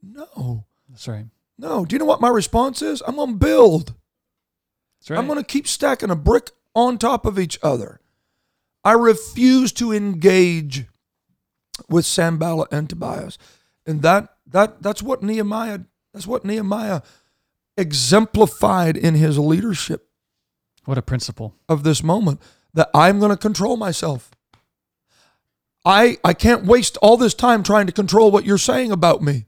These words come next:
Speaker 2: Mm-hmm.
Speaker 1: So I'm gonna control what I'm saying back. I'm not going to engage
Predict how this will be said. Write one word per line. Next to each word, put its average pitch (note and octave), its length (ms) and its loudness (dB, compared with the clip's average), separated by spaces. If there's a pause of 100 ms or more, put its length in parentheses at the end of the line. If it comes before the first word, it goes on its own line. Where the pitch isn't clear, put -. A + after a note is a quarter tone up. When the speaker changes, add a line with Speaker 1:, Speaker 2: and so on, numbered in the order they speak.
Speaker 2:
Mm-hmm. C3 180 -20 (1120)
Speaker 1:
So - 140 0
I'm A#3+ 80 2
gonna B3 160 2
control A#3 420 6
what A#3 140 4
I'm A3+ 160 0
saying A#3+ 300 -2
back. A#3 480 0 (1120)
I'm F3+ 300 0
not F#3+ 220 4
going F3+ 280 2
to - 160 -2
engage C#4 560 -6